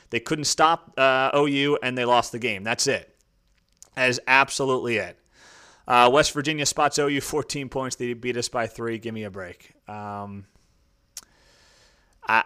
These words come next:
I don't, I don't know where you're going there. I really don't. I really don't. Sour grapes, someone says on F-, Periscope. I agree. Okay, so the committee gets it right. Leave us your comments on Periscope, also on Facebook Live. We're posting this to YouTube as well,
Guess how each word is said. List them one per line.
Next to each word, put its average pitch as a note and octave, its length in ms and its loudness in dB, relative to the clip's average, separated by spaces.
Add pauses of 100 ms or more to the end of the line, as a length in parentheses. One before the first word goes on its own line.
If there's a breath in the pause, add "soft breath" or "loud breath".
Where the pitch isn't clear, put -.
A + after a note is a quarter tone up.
I A2+ 120 8
don't, A#2+ 220 4
I A#2+ 120 -2
don't B2 120 2
know A#2+ 120 4
where A#2+ 120 4
you're A2+ 80 4
going A2 300 2
there. F#2+ 260 -2
I A2+ 60 -2
really A#2 260 2
don't. G#2 600 -2 (220)
I A2 200 -2
really A2+ 300 0
don't. G2+ 280 -6
Sour C3 400 2
grapes, B2 400 0
someone B2 300 -4
says B2 320 -2
on A#2+ 640 0
F-, - 480 -14
Periscope. F3 640 2
I B2 140 0
agree. A2 340 -6 (400 loud breath)
Okay, E3 400 2
so D3+ 560 2 (260 loud breath)
the D3+ 80 4
committee G3 360 2
gets G3+ 300 4
it G3+ 120 2
right. F3 280 6
Leave E3+ 220 2
us F3+ 140 2
your F#3 80 2
comments F3+ 420 2
on D#3+ 140 2
Periscope, E3+ 760 2
also E3+ 540 4
on D#3 220 2
Facebook D#3 520 0
Live. D3+ 300 6
We're C#3+ 80 2
posting D3+ 380 0
this C#3+ 160 0
to C#3 100 -4
YouTube D3 420 0
as C3+ 180 2
well, C3+ 300 8